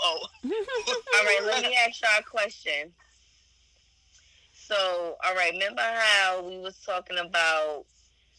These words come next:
Speaker 3: um, different bases, right? Now, when you at that base and it's now almost Christmas, right?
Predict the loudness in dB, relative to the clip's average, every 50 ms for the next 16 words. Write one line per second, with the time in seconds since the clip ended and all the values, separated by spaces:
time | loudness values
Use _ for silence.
0 | _ _ _ 0 0 2 2 0 -2 -4 -8 -8 -4 -4 -4 -4 0 -2 -2 -2
1 | -2 -2 -2 0 0 0 -4 -8 -10 -10 -8 -8 -8 -8 0 2 4 4 4 4
2 | 2 0 -4 _ _ _ _ _ -20 -20 -20 _ _ -20 -20 -20 -20 -20 -20 _
3 | -12 -4 0 2 4 4 4 4 2 0 -2 -4 -6 -10 _ _ _ _ _ _
4 | _ _ _ _ _ _ _ _ _ _ -14 -8 -4 -4 -4 -4 -4 -4 0 2
5 | 2 2 4 4 2 4 4 2 0 0 0 0 0 0 -2 _ -4 -2 0 -2
6 | -2 -4 -8 -2 0 2 4 4 4 4 2 0 -2 -4 -8 -8 -8 -12 _ -4
7 | -2 -2 -2 -2 -4 -10 -8 -8 -8 -8 -2 0 4 4 4 4 4 2 0